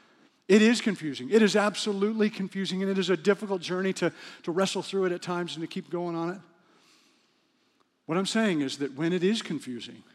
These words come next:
there are pathways out, that we can tackle this incredible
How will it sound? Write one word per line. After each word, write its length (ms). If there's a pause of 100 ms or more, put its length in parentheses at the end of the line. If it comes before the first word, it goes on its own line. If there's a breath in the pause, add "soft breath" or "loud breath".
(680 soft breath)
there 200
are 120
pathways 760 (140)
out, 300 (1200)
that 120
we 160
can 240
tackle 560
this 220
incredible 920